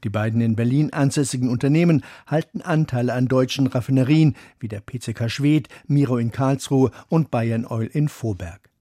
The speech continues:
sowie an Pipelines in Deutschland und der E U und nehmen mit einem Marktanteil von zwölf Prozent weiterhin eine wichtige Rolle für die Ölversorgung in Deutschland ein.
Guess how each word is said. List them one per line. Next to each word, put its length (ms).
sowie 300
an 140
Pipelines 520
in 140
Deutschland 480
und 200
der 120
E 80
U 180
und 200
nehmen 320
mit 140
einem 240
Marktanteil 640
von 240
zwölf 360
Prozent 460
weiterhin 420
eine 240
wichtige 360
Rolle 320
für 120
die 140
Ölversorgung 760
in 180
Deutschland 560
ein. 240